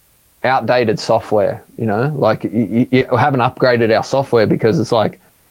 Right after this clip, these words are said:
the social interactions were life and death for so long. It's like, that's the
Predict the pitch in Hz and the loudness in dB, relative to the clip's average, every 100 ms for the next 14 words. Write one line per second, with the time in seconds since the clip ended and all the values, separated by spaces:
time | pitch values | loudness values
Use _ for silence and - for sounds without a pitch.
0 | _ _ - 104 117 113 113 - 127 139 | _ _ -16 -6 -2 0 0 0 0 2
1 | 147 135 127 117 127 139 139 117 110 117 | 2 2 2 2 2 2 0 2 4 4
2 | 123 - 101 120 - - - 117 101 104 | 2 0 0 2 0 -4 0 2 2 2
3 | 110 101 - 127 117 123 123 - - 110 | 0 -2 -2 -2 -2 -2 -4 -2 -2 -2